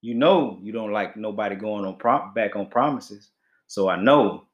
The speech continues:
you ain't gonna go back on a promise on yourself. <laughs> You are headed in the right direction. So just apply all of that to your mind and have confidence and faith and determination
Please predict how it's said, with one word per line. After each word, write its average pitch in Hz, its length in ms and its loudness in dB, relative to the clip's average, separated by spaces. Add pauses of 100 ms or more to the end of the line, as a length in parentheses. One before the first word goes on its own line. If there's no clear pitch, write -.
you 95 200 -6
ain't 95 120 -8
gonna 95 140 -10
go 101 140 -2
back 101 260 -2
on 101 120 -6
a 95 60 -8
promise 117 400 -2
on 131 180 -2
yourself. - 680 -10 (440)
<laughs> - 0 - (1080)
You 151 180 10
are 135 120 8
headed 160 460 6
in 120 160 2
the 95 100 0
right 156 420 6
direction. 175 680 2 (520)
So 117 600 2 (500)
just 180 240 2
apply 160 560 2
all 196 540 8
of 156 140 0
that 131 320 2 (200)
to 131 120 -12
your 113 120 -10
mind 110 540 -2 (460)
and 104 120 -16
have 123 320 -4
confidence 165 560 0
and 147 120 -6
faith 262 380 2 (920)
and 104 160 -14
determination 170 1000 0